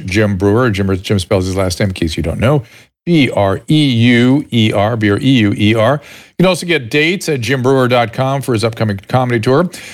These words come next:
Then in the second half of the show, uh, we are welcoming back Bobby Ann Cox. She's a New York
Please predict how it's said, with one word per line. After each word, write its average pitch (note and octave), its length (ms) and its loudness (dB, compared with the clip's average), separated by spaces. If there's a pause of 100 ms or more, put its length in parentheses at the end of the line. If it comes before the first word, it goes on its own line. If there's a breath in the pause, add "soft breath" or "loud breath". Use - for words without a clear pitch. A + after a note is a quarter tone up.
(140 loud breath)
Then D3+ 140 2
in E3 60 -2
the D#3 100 0
second F#3+ 340 -2
half D3 160 0
of - 20 -8
the C#3 80 -6
show, D#3 320 0
uh, C3 320 -2
we B2 180 2
are A#2+ 60 2
welcoming B2 420 0
back A#2 320 0
Bobby A#2 340 0
Ann G#2 300 -2
Cox. A#2+ 400 -4
She's F#2+ 160 -2
a F#2+ 80 -2
New F#2+ 100 -2
York F#2+ 360 -4